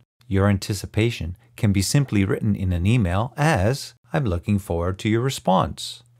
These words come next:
If you want to express confidence in your proposed action, you could write, "I'm looking forward to your positive response." If the desired action is time sensitive, it's best to give a time frame. For example, "Please let me know your decision before,"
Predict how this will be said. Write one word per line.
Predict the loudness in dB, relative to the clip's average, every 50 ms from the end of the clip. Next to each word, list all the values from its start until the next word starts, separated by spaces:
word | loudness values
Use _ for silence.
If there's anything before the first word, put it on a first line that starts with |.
| _ _
If | 0 0 2 4
you | 2 4
want | 6 6 4 4 4
to | 2 0
express | 0 0 -2 0 2 2 2 2
confidence | -2 2 4 4 4 4 2 0 0 0 0 0 -2
in | -4 -4
your | -2 -2 -4
proposed | -6 -10 -18 -8 -4 -4 -4 -4 -4 -6 -6
action, | -4 -4 -4 -4 -4 -4 -4 -4 -6 _ _ _ _ _
you | -2 0
could | 2 2 2 2 2
write, | 0 2 2 2 0 -2 -6 _ _ _ _ _ _ -2
"I'm | 2 2 4
looking | 4 2 2 2 0 0 0
forward | 2 4 4 4 4 2
to | 2 2
your | 2 2 2
positive | 0 -4 0 2 2 4 4 4 4 4 2 2 2
response." | 0 -2 -2 -4 -8 -10 -10 -10 -14 -16 -16 -18 -18 -18 _ _ _ _ _
If | -2 -2 -2 -2
the | -6 -4
desired | -2 0 0 0 0 0 0 -2 -4 -2
action | 0 0 0 0 0 -2 -2 -2 -2 0
is | -2 -2 -2 -2
time | -6 -6 -2 0 2 2 2 2
sensitive, | 0 0 2 2 2 4 4 2 2 2 -2 -6 -8 _ _ _ _ _
it's | _ -4 -4 -4 -8
best | -4 0 0 0 0 -2 -2
to | -2 -4
give | 0 2 2 2 2 0 -4
a | -8
time | -8 -4 -2 0 0 0 0 -2
frame. | -2 -4 -6 -6 -6 -10 -16 _ _ _
For | -4 0 0 0
example, | 0 -2 -2 -2 0 0 0 0 -4 -6 -6 -8 _ _ _ _ _ _ _ _
"Please | -2 -2 0 0 0 2
let | 2 2 2 2
me | 2 2
know | 4 4 4 4 4
your | 2 0
decision | 0 0 -2 -2 0 0 -2 0 0 -2 -2
before," | -2 -4 -6 -6 -6 -6 -4 -2 0 0 0 0 -2 -6